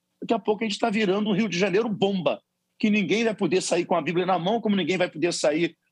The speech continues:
com, com, com uma roupa branca de um bandista ou com um quipá de judeus, porque vão se matar, vão se odiar. Então, cabe a gente ser esse exemplo,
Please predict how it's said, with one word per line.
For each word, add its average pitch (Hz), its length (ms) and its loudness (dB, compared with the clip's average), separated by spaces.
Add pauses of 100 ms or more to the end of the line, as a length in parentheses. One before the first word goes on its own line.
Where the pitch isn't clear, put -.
(100)
com, 170 160 2
com, 175 200 0
com 185 140 0
uma 175 160 2
roupa 160 340 0
branca 165 460 0
de 147 120 -2
um 170 80 0
bandista 175 720 0 (160)
ou 190 180 0
com 202 140 -2
um 196 60 -2
quipá 180 440 0
de 170 140 -4
judeus, 277 520 0
porque - 300 -2
vão 494 180 -6
se - 120 -6
matar, 226 460 0
vão 190 160 -10
se - 140 -4
odiar. 233 440 0 (500)
Então, 220 420 -2
cabe 233 400 2
a 160 60 0
gente 175 440 -2
ser 185 220 2
esse 196 260 -2
exemplo, 196 680 0